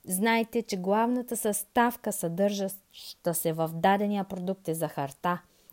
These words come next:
И чак след това са останалите компоненти. Ако купувате какао, нека да е сто процента какао на прах и нищо друго. Ако е шоколад, вече говорихме за съдържанието на съставките му.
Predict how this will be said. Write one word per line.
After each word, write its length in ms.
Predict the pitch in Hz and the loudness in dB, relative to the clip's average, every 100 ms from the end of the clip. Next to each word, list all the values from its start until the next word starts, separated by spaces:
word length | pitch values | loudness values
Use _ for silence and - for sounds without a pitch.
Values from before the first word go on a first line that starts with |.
| _ | _
И 100 | 196 185 | -4 0
чак 280 | - 247 - | 4 4 2
след 240 | - 214 | -2 -2
това 220 | - 196 | 0 0
са 160 | 190 175 | 0 -2
останалите 560 | 170 - 175 156 160 147 | -2 -2 -2 -2 -6 -10
компоненти. 720 | - 147 143 151 147 139 - - - - | -8 -8 -6 -4 -4 -6 -14 -20 -20 -4
Ако 260 | 202 202 214 | -2 -2 -4
купувате 600 | 226 214 262 262 262 226 | -4 0 0 0 0 -2
какао, 480 | 180 - 202 190 | -4 0 0 2
нека 280 | 180 185 185 | 0 -2 -2
да 120 | 180 | 0
е 120 | 175 170 | 2 0
сто 240 | - 185 | -2 -2
процента 760 | 185 165 - 175 175 165 165 165 | -2 -6 -4 -6 -4 -4 -4 -4
какао 460 | 143 - 151 147 139 | -8 -4 -2 0 -2
на 160 | 135 | -6
прах 500 | 135 147 151 151 - _ _ _ _ _ - | -4 -4 -2 -4 -12 _ _ _ _ _ -6
и 80 | 196 | 0
нищо 400 | 190 202 - 170 | 2 2 0 -4
друго. 360 | 160 160 156 - | -2 -2 -2 -4
Ако 240 | - 165 190 | -2 0 2
е 60 | |
шоколад, 560 | 180 - - 196 208 233 - - _ - | 0 -2 -4 0 2 0 -6 -20 _ 0
вече 260 | 185 185 | 0 0
говорихме 460 | 175 175 185 196 185 | -4 2 2 2 -4
за 140 | 165 | -4
съдържанието 840 | 160 160 165 160 175 175 165 165 165 | -4 -2 -2 -2 -2 -2 -4 -4 -6
на 120 | 147 | -6
съставките 720 | - 143 - 151 - - 143 | -6 -6 -4 -4 -6 -14 -10
му. 120 | 143 | -10